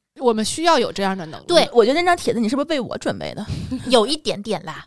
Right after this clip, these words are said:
Speaker 3: 真的吗？
Speaker 2: 嗯。
Speaker 3: 我还没看完啊，但是我是觉得你在训练我，你在潜移默化地告诉我，这是，这真的好像应该是我们应该注意的。
Speaker 2: 对，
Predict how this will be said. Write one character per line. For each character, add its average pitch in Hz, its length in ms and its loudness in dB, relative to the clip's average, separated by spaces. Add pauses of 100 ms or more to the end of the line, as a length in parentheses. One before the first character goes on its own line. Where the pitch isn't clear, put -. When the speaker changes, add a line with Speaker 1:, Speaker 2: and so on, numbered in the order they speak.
Speaker 3:
真 381 160 -4
的 370 60 -6
吗？ 269 260 -2
Speaker 2:
嗯。 392 260 -2
Speaker 3:
我 208 60 2
还 220 80 4
没 285 100 4
看 254 220 -2
完 190 100 2
啊， 135 160 0
但 320 160 2
是 302 120 2
我 247 120 6
是 - 80 6
觉 269 60 4
得 311 60 8
你 359 100 2
在 220 100 4
训 294 200 0
练 240 200 4
我， 107 200 -4
你 196 100 -4
在 285 100 6
潜 175 220 -4
移 214 80 -4
默 269 160 4
化 302 140 4
地 185 80 4
告 247 240 4
诉 233 120 0
我， 175 240 0
这 220 120 -4
是， 247 80 -2
这 226 100 -2
真 262 100 -4
的 233 120 0
好 - 160 -4
像 190 120 -4
应 226 160 -4
该 277 160 0
是 269 140 -2
我 165 140 0
们 113 120 -14
应 160 60 -12
该 185 100 -6
注 208 200 -10
意 151 160 -12
的。 - 100 -12
Speaker 2:
对， - 140 2